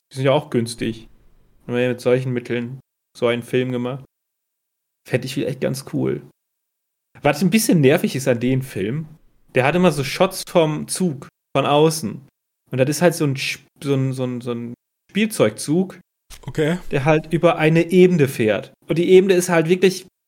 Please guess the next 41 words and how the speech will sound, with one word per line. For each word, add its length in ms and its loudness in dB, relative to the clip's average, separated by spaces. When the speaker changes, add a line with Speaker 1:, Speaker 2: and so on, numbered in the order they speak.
Speaker 1:
da 120 2
ist 140 2
halt 120 -2
nichts. 480 -6
Und 100 4
dann 120 6
fährt 240 4
der 120 6
Zug 300 -4
da. 400 2
Das 200 -4
ist 60 -4
halt 220 0
wirklich, 240 -6
du 80 -2
siehst 200 -4
nur 120 -2
so 80 -2
ein 80 -2
Gleis 500 2
und 180 -4
so, 800 -2
ja. 420 -2
Ja, 80 -2
eigentlich 240 -2
siehst 180 -8
du 60 -4
nur 120 2
so 120 -2
ein 60 -4
Gleis 400 2
und 120 -6
der 120 2
Zug 260 -8
fährt 220 2
dann 140 4
daher. 360 2
Ist 200 -8
nichts 160 -8
Besonderes 440 -2
und 220 -10